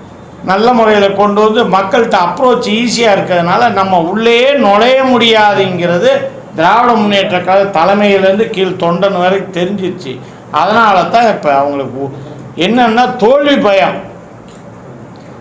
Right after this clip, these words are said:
இல்லாட்ட அந்த கட்சி அண்ணா திரா-, அண்ணா அவர்கள் பேரறிஞர் அண்ணா அவர்கள் தொடங்கிய கட்சிக்கு இன்னைக்கு தலைமை யார் தெரியுமா?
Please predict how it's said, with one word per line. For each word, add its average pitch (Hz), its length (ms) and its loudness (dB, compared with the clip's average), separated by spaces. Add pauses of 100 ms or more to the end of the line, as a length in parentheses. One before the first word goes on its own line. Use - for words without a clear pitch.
(120)
இல்லாட்ட 220 440 2 (720)
அந்த 160 340 0
கட்சி 175 300 0
அண்ணா 202 480 2
திரா-, 175 540 0
அண்ணா 208 360 2
அவர்கள் 180 480 2
பேரறிஞர் 185 640 0
அண்ணா 202 300 0
அவர்கள் 202 360 2
தொடங்கிய 190 520 0
கட்சிக்கு 180 480 -4
இன்னைக்கு 160 380 -4
தலைமை 226 400 2
யார் 202 220 2
தெரியுமா? 185 480 0